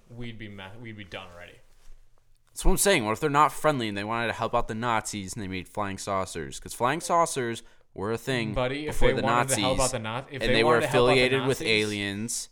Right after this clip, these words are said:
Speaker 1: buddy, if they want, if ali-, if
Speaker 2: Yeah,
Speaker 1: aliens
Speaker 2: but what if they
Speaker 1: wanted to
Speaker 2: realized
Speaker 1: help
Speaker 2: we
Speaker 1: out the
Speaker 2: weren't worth it?
Speaker 1: Nazis,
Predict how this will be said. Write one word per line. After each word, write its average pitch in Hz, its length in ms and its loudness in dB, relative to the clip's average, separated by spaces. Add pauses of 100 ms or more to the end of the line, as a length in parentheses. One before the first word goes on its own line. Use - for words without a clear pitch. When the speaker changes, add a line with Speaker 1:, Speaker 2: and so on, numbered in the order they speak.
Speaker 1:
buddy, 104 240 -10
if 104 140 -20
they 117 120 -6
want, 131 220 -10
if 123 160 -12
ali-, 120 200 -8
if - 180 -16
Speaker 2:
Yeah, 113 80 -4 (120)
Speaker 1:
aliens 120 60 8
Speaker 2:
but 107 140 2
what 123 100 8
if - 60 0
they 160 80 4
Speaker 1:
wanted 139 60 2
to 113 40 -2
Speaker 2:
realized 120 320 4
Speaker 1:
help 120 120 -4
Speaker 2:
we 107 60 -4
Speaker 1:
out 110 40 -2
the 107 60 -2
Speaker 2:
weren't 104 100 -6
worth 104 140 -6
it? 92 80 -8
Speaker 1:
Nazis, - 300 -12